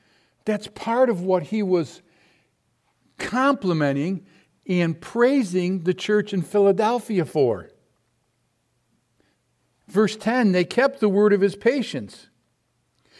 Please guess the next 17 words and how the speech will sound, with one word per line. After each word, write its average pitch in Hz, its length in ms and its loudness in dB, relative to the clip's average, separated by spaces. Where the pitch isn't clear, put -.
And 180 120 2
because 202 400 2
of 208 60 4
that, 202 180 4
God 208 300 4
was 185 160 -4
gonna 202 160 -4
keep 220 320 -6
them 208 220 0
from 208 180 -4
the 196 160 2
hour 214 280 6
of 208 120 2
temptation. 208 920 -4
I 180 160 4
am 180 280 0
not 220 300 6